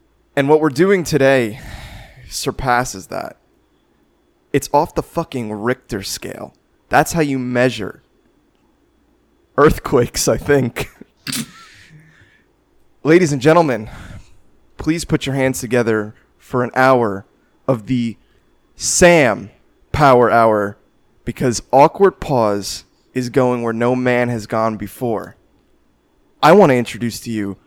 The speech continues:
the greatest lineup in podcast history, starting with the classic Sam,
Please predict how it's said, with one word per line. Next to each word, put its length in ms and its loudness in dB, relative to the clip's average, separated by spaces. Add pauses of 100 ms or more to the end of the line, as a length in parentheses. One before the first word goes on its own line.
(200)
the 220 -6
greatest 520 2
lineup 440 0
in 100 -6
podcast 600 -6
history, 320 -10
starting 500 0
with 300 -12 (1200)
the 80 -8
classic 460 0
Sam, 400 -10